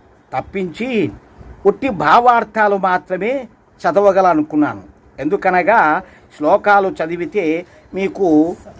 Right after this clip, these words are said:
కాస్త విసుగు వస్తుందేమో, సమయం ఎక్కువ అవుతాది. కాబట్టి శ్లోకాలను తీసేసి భావార్థాలు మాత్రమే చదువుతాను. ఈ కథ చెప్తున్నాడు ఇలాగా. "పూర్వకాలములో, హే కుంతినందన,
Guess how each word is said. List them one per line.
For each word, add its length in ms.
కాస్త 320
విసుగు 560
వస్తుందేమో, 720
సమయం 480
ఎక్కువ 380
అవుతాది. 600
కాబట్టి 500
శ్లోకాలను 560
తీసేసి 580
భావార్థాలు 760
మాత్రమే 420
చదువుతాను. 580
ఈ 80
కథ 240
చెప్తున్నాడు 680
ఇలాగా. 460
"పూర్వకాలములో, 1300
హే 160
కుంతినందన, 1040